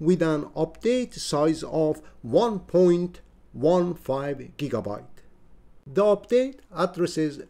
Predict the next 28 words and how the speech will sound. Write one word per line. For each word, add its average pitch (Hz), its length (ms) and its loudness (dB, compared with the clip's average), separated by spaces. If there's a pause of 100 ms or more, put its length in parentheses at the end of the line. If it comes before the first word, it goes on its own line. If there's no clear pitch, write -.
the 139 160 0
problem 151 800 -2
where 147 460 2
U 208 280 -2
S 180 140 -2
B 160 160 -2
hubs 143 500 -2
connected 143 760 -4
to 131 240 -6
external 165 720 -2
displays 139 840 -4
were 127 300 0
not 143 340 -4
being 139 280 -4
recognized 117 720 -6 (380)
and 165 260 0
resolves 185 580 2
the 160 260 -2
issue 170 560 -4
that 135 260 -2
caused 196 500 2
apps 135 520 -8
running 202 500 -2
on 135 280 -4
Java 147 440 0 (100)
to 127 140 -10
suddenly 139 600 -4
quit. 117 460 -6